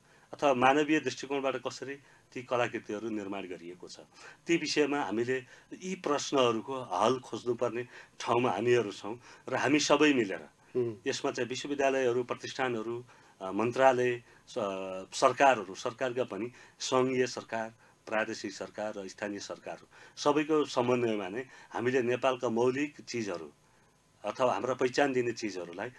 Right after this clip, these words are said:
Speaker 1: हामीले संरक्षण गर्नु छ, विकास गर्नु छ, प्रवर्धन गर्नु छ र यी चिजलाई फेरि आर्थिक उत्पादनसँग, आ-, आर्थिक अर्थतन्त्रसँग पनि जोड्नुपर्ने छ। हामीसँग भएका हाम्रा सम्पदाहरू नै,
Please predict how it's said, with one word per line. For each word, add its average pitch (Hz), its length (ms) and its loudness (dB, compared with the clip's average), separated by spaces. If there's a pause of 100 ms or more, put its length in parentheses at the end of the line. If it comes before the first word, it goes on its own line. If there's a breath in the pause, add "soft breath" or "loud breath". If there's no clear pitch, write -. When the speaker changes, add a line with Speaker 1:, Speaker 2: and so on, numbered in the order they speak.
(240 soft breath)
Speaker 1:
हामीले 104 220 -4
संरक्षण 139 520 -4
गर्नु 127 220 -2
छ, 120 120 -10
विकास 120 420 -4
गर्नु 120 160 -4
छ, 110 60 -10
प्रवर्धन 113 560 -4
गर्नु 110 200 -4
छ - 120 -14
र 131 180 -6 (300 loud breath)
यी 180 60 -2
चिजलाई 170 380 4
फेरि 147 280 -2 (300 soft breath)
आर्थिक 214 420 -2 (340)
उत्पादनसँग, 127 640 6
आ-, 131 220 -2
आर्थिक 175 380 -2 (280 soft breath)
अर्थतन्त्रसँग 131 680 -2
पनि 123 140 -6
जोड्नुपर्ने 101 600 -6
छ। - 120 -14 (460 soft breath)
हामीसँग 143 360 2
भएका 120 480 0
हाम्रा 117 220 -4
सम्पदाहरू 120 640 0
नै, 135 200 -4